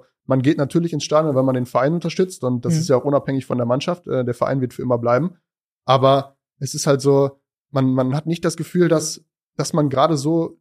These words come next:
Speaker 1: diese Mannschaft, und das kann sich aber ganz schnell entwickeln. Wir haben das in der,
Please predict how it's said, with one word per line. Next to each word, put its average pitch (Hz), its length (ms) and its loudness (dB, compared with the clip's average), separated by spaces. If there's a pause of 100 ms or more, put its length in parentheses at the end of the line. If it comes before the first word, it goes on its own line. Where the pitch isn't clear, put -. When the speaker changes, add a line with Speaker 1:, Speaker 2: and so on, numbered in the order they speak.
(100)
Speaker 1:
diese 156 260 -2
Mannschaft, 160 400 0
und 139 120 -4
das 139 140 -2
kann 170 160 0
sich 147 120 -2
aber 135 160 0
ganz 143 180 0
schnell 131 140 -2
entwickeln. 131 340 -2
Wir 120 60 -2
haben 127 80 -2
das 131 140 -4
in 131 80 -6
der, 123 300 -2